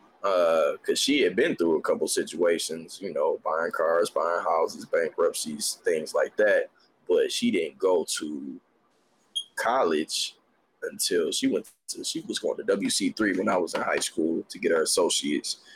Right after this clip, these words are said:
She didn't go to a regular four-year university. So she didn't know when I left from home and stepped foot on that campus that it was gonna be somebody waving, you know, ten, a ten thousand dollar card in my face.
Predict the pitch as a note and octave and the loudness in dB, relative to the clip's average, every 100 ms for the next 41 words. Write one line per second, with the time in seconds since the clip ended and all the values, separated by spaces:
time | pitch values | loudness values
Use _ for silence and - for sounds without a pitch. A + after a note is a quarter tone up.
0 | - G#2 A2+ G#2 G2 - G2 F2 F#2 F#2 | -8 0 2 4 2 4 4 6 4 4
1 | F2 F2 G2 E2+ E2+ E2+ E2 E2+ - _ | 2 2 2 4 4 2 0 -2 -6 _
2 | _ - F#2+ E2+ F#2+ F#2 - - - - | _ -6 -4 0 0 0 -2 -8 -14 -6
3 | - B2 A#2+ G#2 G#2 A#2 G#2 G2 G2 F#2 | 0 4 4 4 4 4 6 4 2 2
4 | F2+ A2 G#2+ - - _ - - G2 A2 | 4 4 0 -6 -18 _ -20 -8 -4 2
5 | A2 G2 F2+ - G2 - G#2+ G2 F2+ E2+ | 2 2 -2 -2 -2 0 0 0 -2 -6
6 | - A2+ G2+ - - F2+ F2+ F2 F2 F2 | -2 -2 -2 -6 -6 -2 -2 -2 -6 -4
7 | - G2 F2+ F2 E2+ F#2 G2+ F#2+ E2+ F2+ | -2 -2 0 -2 0 2 2 2 -2 -10
8 | - _ - _ G2 F#2+ E2 G#2+ - - | -14 _ -20 _ -10 -6 -4 -4 -10 -6
9 | - G2+ E2+ - - - - G#2 F#2+ F2+ | 0 2 2 -2 -6 -6 -2 0 2 2
10 | E2+ F2+ E2+ D#2 A2+ G#2+ D2+ C#2+ - - | 2 2 2 2 2 2 2 -2 -8 -6
11 | B1+ G#1+ - - | -4 -4 -8 -16